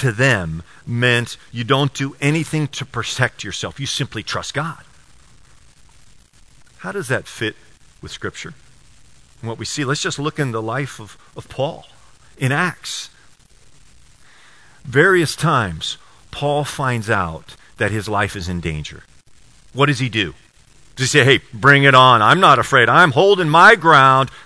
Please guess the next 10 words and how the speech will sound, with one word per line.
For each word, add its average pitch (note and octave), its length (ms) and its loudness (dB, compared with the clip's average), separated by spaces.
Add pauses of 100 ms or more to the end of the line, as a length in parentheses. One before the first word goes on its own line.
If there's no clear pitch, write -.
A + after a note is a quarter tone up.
(100)
God's F3+ 320 6
gonna D3+ 220 4
protect D3+ 500 0
me"? C#3+ 260 -4 (880)
No. F2+ 120 -12
It - 40 -18 (840)
says A#2+ 240 -8
he G#2 80 -12
takes A2+ 260 -8
off. - 340 -16